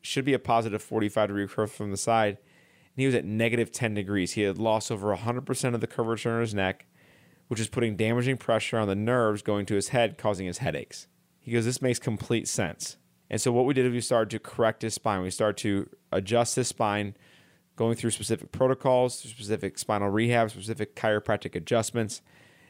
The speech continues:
And what's awesome is this, is that John, within the last three weeks, has been headache free. He's had one migraine in three weeks when before it was over three migraines,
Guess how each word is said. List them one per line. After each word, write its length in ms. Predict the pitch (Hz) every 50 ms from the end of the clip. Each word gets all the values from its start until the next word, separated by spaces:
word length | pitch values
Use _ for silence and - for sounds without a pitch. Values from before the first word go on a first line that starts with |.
| _ -
And 100 | - 107
what's 160 | 110 110 -
awesome 360 | 123 120 120 120 - - 113
is 100 | 110 107
this, 240 | 104 110 107 - -
is 80 | 101 104
that 180 | 110 - -
John, 280 | 95 107 117 110 120 127
within 200 | 117 117 117 107
the 80 | 107 101
last 340 | 101 107 113 113 110 -
three 180 | - - 123 120
weeks, 460 | 113 117 117 104 95 - - - - _ _ _ _ _ _ _ _ _ _ - -
has 120 | - 101 87
been 120 | 107 95
headache 380 | 87 101 107 107 117 117 - -
free. 400 | - - 113 104 104 113 123 _ _ - - - _ _ _ _ _ _ _ _ _
He's 160 | - - 104
had 120 | 131 117 104
one 280 | 92 101 113 123 131
migraine 420 | 131 123 117 117 110 104 113 110 110
in 80 | 107
three 220 | 98 - - 113 110
weeks 240 | 107 107 98 - -
when 80 | 107
before 300 | 101 - - - 113 113
it 40 | 101
was 140 | 73 104 104
over 180 | 107 92 95
three 240 | 92 - - 117 117
migraines, 680 | 110 107 98 95 87 87 95 92 92 92 92 - -